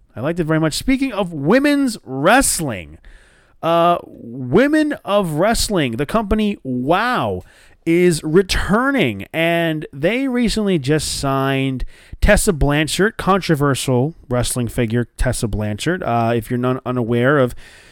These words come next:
the things with Tessa Blanchard, why she is, uh, controversial, she's been accused of bullying and racism and a few other things in her time in wrestling.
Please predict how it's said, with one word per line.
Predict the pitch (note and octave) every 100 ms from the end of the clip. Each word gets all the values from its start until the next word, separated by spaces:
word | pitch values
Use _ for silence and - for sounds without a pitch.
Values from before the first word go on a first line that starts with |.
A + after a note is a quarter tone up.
| - _ _ -
the | E3+
things | F#3+ F3
with | D3+
Tessa | E3+ D3
Blanchard, | C#3+ D3 C#3+ D3
why | C3+ C3+ C3+
she | - D3 C3+ B2+ C3+
is, | C3 B2 A#2 G2+ A#2+
uh, | A#2 A2
controversial, | D3 C#3 C#3 B2+ D3 D3+ G#3 A#3+
she's | - G#3+ G3+
been | F#3+
accused | G3 - F#3+ F#3 F#3 D#3+
of | D#3 D#3 C#3 B2
bullying | F#3 F3+ F3 E3+ E3 E3 D#3+ D#3+ D#3
and | - A2+ A2+ A2 A2 G#2+ G#2 G2+
racism | G#2 B2 F3+ F#3 - F3+ D3+ D#3+ D#3 D#3 D#3 D3+ D3
and |
a | C#3+
few | - - C#4 C#4+
other | B3 A3+
things | - G#3 G3 F3+
in | F3
her | D#3
time | D#3 - D3 C#3+
in | B2+
wrestling. | D3 C3+ - D3 C#3+